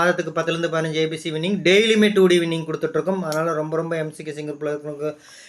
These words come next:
யூஸ்ஃபுல்லா இருக்கும். உங்க ஃப்ரெண்ட்ஸுக்கு யூஸ்ஃபுல்லா இருக்குன்னு நினைச்சா உங்க ஃப்ரெண்ட்ஸ் எல்லாத்துக்கும் எடுத்து ஷேர் பண்ணி விடுங்க. சப்ஸ்கிரைப் பண்ணி வச்சுக்கோங்க. சப்ஸ்கிரைப் பண்ணவங்க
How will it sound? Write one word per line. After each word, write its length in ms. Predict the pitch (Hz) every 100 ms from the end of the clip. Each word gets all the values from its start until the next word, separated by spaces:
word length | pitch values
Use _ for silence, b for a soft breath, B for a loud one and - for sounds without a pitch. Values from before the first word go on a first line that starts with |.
| B 160
யூஸ்ஃபுல்லா 320 | 156 170 160 151
இருக்கும். 340 | 156 160 175 180 B B B _ _ _ _ _ _ _ _ _ _ - - - - 151
உங்க 120 | 143
ஃப்ரெண்ட்ஸுக்கு 340 | 170 190 208 196
யூஸ்ஃபுல்லா 260 | 185 185
இருக்குன்னு 200 | 165 165
நினைச்சா 160 | 170 175
உங்க 100 | 151
ஃப்ரெண்ட்ஸ் 220 | 160 160
எல்லாத்துக்கும் 280 | 170 165 160
எடுத்து 200 | 156 151
ஷேர் 200 | 156 156
பண்ணி 120 | 156 156
விடுங்க. 180 | 151 165 160
சப்ஸ்கிரைப் 300 | 135 - 190
பண்ணி 120 | 185
வச்சுக்கோங்க. 300 | 185 175 180 180
சப்ஸ்கிரைப் 340 | 160 - 156 156
பண்ணவங்க 320 | 160 165